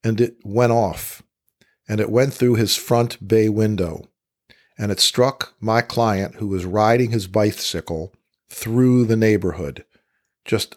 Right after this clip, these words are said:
a normal, everyday, you know, neighborhood bicycle ride. And this gun shot him through the right side of his chest, went through his entire body, and went out the left side of his chest.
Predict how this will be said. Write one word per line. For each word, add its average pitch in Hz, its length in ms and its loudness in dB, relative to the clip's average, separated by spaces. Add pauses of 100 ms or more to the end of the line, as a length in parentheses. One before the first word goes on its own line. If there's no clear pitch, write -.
a 90 160 -4
normal, 135 640 -2
everyday, 123 600 2 (560)
you 113 120 -4
know, 95 380 -4
neighborhood 113 640 2
bicycle 98 540 0
ride. 82 420 -6 (800)
And 107 160 -2
this 135 340 0 (180)
gun 101 440 0 (1160)
shot - 580 0
him 95 500 -6
through 123 840 0 (560)
the 92 100 -8
right 113 400 2
side 117 380 2
of 107 80 -2
his 107 160 -4
chest, - 600 -4 (220)
went 113 220 0
through 117 220 2
his 107 160 2
entire 120 480 2
body, 104 400 0
and 98 160 -2
went 110 180 0
out 107 300 -2
the 113 100 -4
left 107 300 2
side 95 320 -2
of 90 80 -6
his 87 160 -10
chest. - 540 -6